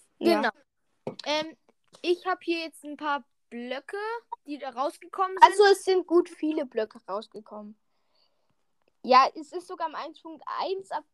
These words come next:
Speaker 1: äh, eins Punkt null Update relativ viel so rausgekommen auch.
Speaker 2: Hä, wo sind denn die ganzen Blöcke? Die Blöcke sind doch,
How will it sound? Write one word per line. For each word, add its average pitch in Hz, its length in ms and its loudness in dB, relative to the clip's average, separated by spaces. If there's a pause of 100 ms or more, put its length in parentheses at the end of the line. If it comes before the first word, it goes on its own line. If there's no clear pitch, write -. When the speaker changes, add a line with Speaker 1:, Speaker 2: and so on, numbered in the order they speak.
(160)
Speaker 1:
äh, 247 180 -6
eins 262 260 -10
Punkt 269 220 -18
null 311 160 -8
Update 262 420 -12
relativ 269 440 -6
viel 269 260 -12
so 233 160 -10
rausgekommen 214 680 -12
auch. 214 300 -12 (920)
Speaker 2:
Hä, 254 180 -4
wo 302 60 0
sind 359 220 0
denn 415 80 -2
die 349 100 2
ganzen 277 360 -2
Blöcke? 254 300 -6
Die 233 160 -14
Blöcke 269 500 -8
sind 302 300 -10
doch, 294 360 -8